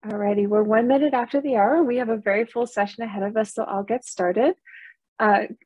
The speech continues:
hello, good morning, or good afternoon, wherever you are in Canada. My name is Rachel Braun from the University of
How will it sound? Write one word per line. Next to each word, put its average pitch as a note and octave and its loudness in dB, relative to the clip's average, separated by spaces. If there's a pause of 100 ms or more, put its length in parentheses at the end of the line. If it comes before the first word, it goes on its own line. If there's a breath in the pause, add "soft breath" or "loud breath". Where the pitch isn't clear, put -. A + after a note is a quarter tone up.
(100)
hello, A3+ 4
good B3+ 0
morning, A3+ -4
or G#3+ -4
good A#3+ -2
afternoon, A3+ -6
wherever G3 -2
you G3+ -2
are F3+ -2
in F#3+ -8
Canada. G3 -2
My G3+ 2
name G3 -4
is A3 -2
Rachel G#3+ -2
Braun F3 -2
from G3 -12
the F#3+ -12
University F#3 -2
of G3 -6